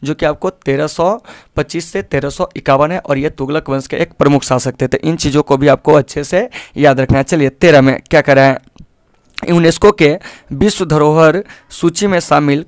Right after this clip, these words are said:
कुतुब मीनार का निर्माण कार्य डॉट डॉट ने आरंभ कराया था। तो देखिए, तो यूनेस्को के कह रहा है कि विश्व धरोहर सूची में शामिल। तो सबसे पहले जान लीजिए कि ये जो कुतुब मीनार है, यूनेस्को के विश्व धरोहर सूची में उन्नीस सौ तिरानवे में क्या हुआ था? शामिल हुआ था। और इसका निर्माण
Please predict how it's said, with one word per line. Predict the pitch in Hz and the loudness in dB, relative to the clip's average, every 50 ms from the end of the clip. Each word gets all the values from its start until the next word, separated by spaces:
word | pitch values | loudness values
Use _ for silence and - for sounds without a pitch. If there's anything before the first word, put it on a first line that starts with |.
| _ - | _ -4
कुतुब | - 165 170 202 202 | -4 -2 0 2 2
मीनार | 196 175 151 147 151 160 | 2 2 2 2 0 0
का | - - 156 | 0 0 0
निर्माण | 143 143 139 143 143 147 | 0 0 0 0 0 0
कार्य | - - 143 135 135 143 - - - - - - | 2 0 0 2 0 -2 -4 -6 -12 -20 -14 -12
डॉट | - 143 143 156 151 | -2 2 2 4 4
डॉट | 151 165 170 170 | 4 2 2 0
ने | 165 | 0
आरंभ | - - 147 143 139 139 | 0 2 2 2 2 2
कराया | - 139 131 131 135 | 0 0 0 0 0
था। | 135 139 131 | -2 -2 -2
तो | - 151 | -2 -2
देखिए, | 139 131 123 127 139 135 131 - - - - _ - | -2 -2 -2 -2 -2 -2 -2 -4 -8 -16 -16 _ -4
तो | 143 | -2
यूनेस्को | 147 147 147 147 151 151 - - 208 202 | 0 0 2 2 0 -2 -2 -4 -4 -4
के | - - | -4 -8
कह | - - 147 | -8 -6 -4
रहा | 143 | -4
है | 143 151 - | -4 -4 -6
कि | 165 | -10
विश्व | 143 147 185 190 - - | -8 -6 -6 -6 -6 -6
धरोहर | 135 135 131 135 147 151 | -6 -4 -2 -2 -2 -2
सूची | - - 143 - - 147 | -4 -6 -8 -6 -4 -2
में | 139 135 | -2 -2
शामिल। | 123 - 131 127 131 131 | -2 -2 -2 -2 -4 -6
तो | - 127 | -8 -6
सबसे | - 147 143 - - 185 | -4 -6 -4 -4 -4 -4
पहले | - 170 160 160 156 | -4 -2 -2 0 0
जान | 143 143 135 | 2 2 0
लीजिए | 135 127 139 165 190 - - - - - - | 0 0 0 -2 -2 -4 -8 -18 -18 -6 -4
कि | 147 | -2
ये | 160 | -2
जो | 151 175 | 0 -2
कुतुब | 165 - 151 143 - 185 175 | -2 -2 -2 -2 0 -2 0
मीनार | 160 143 139 135 139 | 0 -2 -2 -2 -2
है, | 147 - - | -6 -8 -8
यूनेस्को | - 147 147 147 147 - - 190 | -8 -6 -4 -4 -6 -6 -6 -8
के | 185 - 156 139 | -6 -6 -8 -6
विश्व | 135 185 180 - - 110 | -4 -4 -4 -4 -6 -8
धरोहर | 139 139 143 147 | -8 -6 -6 -8
सूची | 135 - 143 127 - 143 | -8 -10 -10 -8 -6 -4
में | 139 139 160 190 - - - - - | -4 -4 -6 -8 -10 -16 -18 -12 -8
उन्नीस | 143 147 147 - | -6 -6 -4 -4
सौ | - 180 | -6 -6
तिरानवे | - - 143 139 139 139 151 165 | -2 -2 0 0 0 -2 -4 -4
में | 170 175 | -4 -4
क्या | 170 - 170 | 0 2 2
हुआ | 147 139 135 | 4 2 2
था? | - 135 127 | 0 -2 -2
शामिल | - - 135 139 147 156 | -2 -2 -2 -2 0 0
हुआ | 156 160 160 | 0 0 0
था। | 165 - 180 202 208 - - - - - | 2 2 0 0 -2 -6 -14 -14 -2 0
और | 151 160 - - | 0 0 0 -2
इसका | 160 151 - - 220 214 | -6 -8 -4 -2 -2 -2
निर्माण | 202 180 151 143 139 143 147 156 156 139 135 | 0 0 -2 -2 0 2 2 2 2 2 -2